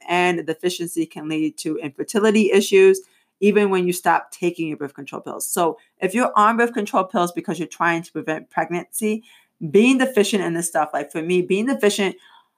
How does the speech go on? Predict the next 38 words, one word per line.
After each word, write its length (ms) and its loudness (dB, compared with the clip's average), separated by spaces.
on 420 2
these 300 2
minerals 440 2
for 220 -6
fourteen 640 2
something 380 0
years, 180 4
'cause 160 -4
I 160 4
was 180 -2
not 560 0
taking 380 -4
any 180 0
of 120 -4
these 320 0
minerals 560 0
or 160 -2
vitamins 580 -2
while 160 2
I 80 4
was 100 -6
on. 200 -6
Yeah, 140 2
I 20 4
was 80 -2
taking 200 -2
a 40 -2
mu-, 280 0
multivitamin, 460 -2
but 140 -8
not 280 2
in 80 -6
enough 280 -4
dosage 420 -6
to 220 -6
counteract 720 -2
the, 500 4
um, 380 2